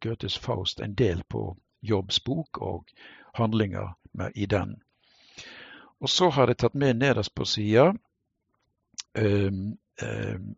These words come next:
en samtale mellom, ehm, Egil Wyller og Asbjørn Aarnes.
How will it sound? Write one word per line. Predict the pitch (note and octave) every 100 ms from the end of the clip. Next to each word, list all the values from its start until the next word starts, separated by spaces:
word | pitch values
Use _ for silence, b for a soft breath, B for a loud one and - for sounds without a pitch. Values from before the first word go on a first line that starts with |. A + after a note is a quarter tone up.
| A#2+
en |
samtale | A#2 A#2+ B2+ - B2 G#2+ A#2+ F3+
mellom, | G#2+ A2 G#2+ G2 F#2+ F#2+
ehm, | F2+ F2 F#2+ -
Egil | A#2 G#2+
Wyller | G#2+ A#2 G2+ B2+
og | -
Asbjørn | G2 - F#2
Aarnes. | F#2 A2 B2 F3+ -